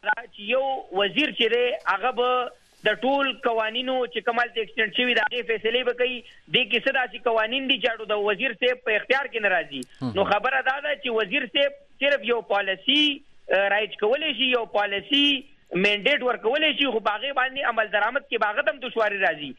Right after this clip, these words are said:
Speaker 1: خبره دا ده، اوس زه تاسو له یو مثال دا در کومه چې هلته د عدلیې اکسټینشن د های کورټ د انوالومنټ نه بغیر اړو کېدی نه شي، ځکه چې انتظامیه او عدلیه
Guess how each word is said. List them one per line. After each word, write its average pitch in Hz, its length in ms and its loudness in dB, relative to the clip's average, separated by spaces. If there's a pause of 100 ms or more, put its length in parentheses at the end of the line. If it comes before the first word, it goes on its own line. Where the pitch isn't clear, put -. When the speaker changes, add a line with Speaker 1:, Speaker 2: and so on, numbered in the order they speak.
(240)
Speaker 1:
خبره 277 380 0
دا 285 120 2
ده، 285 100 0
اوس 277 140 -4
زه 247 120 0
تاسو 233 260 -2
له 240 100 0
یو 294 140 2
مثال 233 340 -2
دا 220 120 2
در 190 140 -2
کومه 196 400 0 (360)
چې 214 100 2 (160)
هلته 294 360 2 (240)
د - 40 0
عدلیې 214 640 2
اکسټینشن 269 600 2 (160)
د 202 60 4
های 196 300 -2
کورټ 285 360 0
د 220 80 -8
انوالومنټ 233 640 0
نه - 20 2
بغیر 220 380 0
اړو 214 160 -4
کېدی 202 240 0
نه 262 120 0
شي، 156 240 -10 (340)
ځکه 285 220 2 (120)
چې 269 100 2 (220)
انتظامیه 208 800 -2 (300)
او 214 180 2
عدلیه 220 560 -2